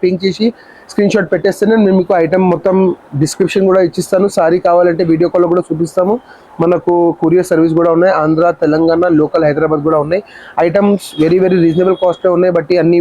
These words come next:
వీడియోస్ మం-, వీడియో మొత్తం ఎండ్ వరకు కంపల్సరీ చూడండి. ఈ ప్రైస్లో కూడా ఐటమ్ నేను మీకు ఛాలెంజ్ ఇస్తున్నాను, ఎవరైనా మార్కెట్లో ఇచ్చే ఛాన్స్ లేదు. త్రీ హండ్రెడ్ అండ్ ఫిఫ్టీ రూపీస్ మాత్రమే, only,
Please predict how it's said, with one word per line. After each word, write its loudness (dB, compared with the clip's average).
వీడియోస్ 0
మం-, -2
వీడియో 2
మొత్తం -2
ఎండ్ 0
వరకు -6
కంపల్సరీ -2
చూడండి. -2
ఈ 2
ప్రైస్లో 2
కూడా 2
ఐటమ్ 0
నేను 2
మీకు -2
ఛాలెంజ్ 0
ఇస్తున్నాను, 0
ఎవరైనా 0
మార్కెట్లో -2
ఇచ్చే -2
ఛాన్స్ -2
లేదు. 2
త్రీ 2
హండ్రెడ్ 2
అండ్ 0
ఫిఫ్టీ -2
రూపీస్ 0
మాత్రమే, 0
only, 2